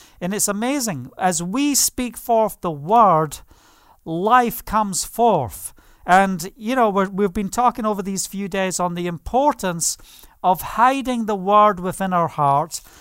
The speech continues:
Then last night, as, as we spoke, we talked on, uh, the scripture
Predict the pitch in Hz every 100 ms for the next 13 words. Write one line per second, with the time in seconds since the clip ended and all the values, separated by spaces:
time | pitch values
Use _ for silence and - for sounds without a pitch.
0 | - - 180 185 190 220 226 - 202 185
1 | 170 - - - 160 139 - 170 156 156
2 | 147 - - 220 196 180 - - - -
3 | - 170 - 208 208 - 180 170 160 156
4 | 147 - _ - 160 - 247 233 - 170
5 | 160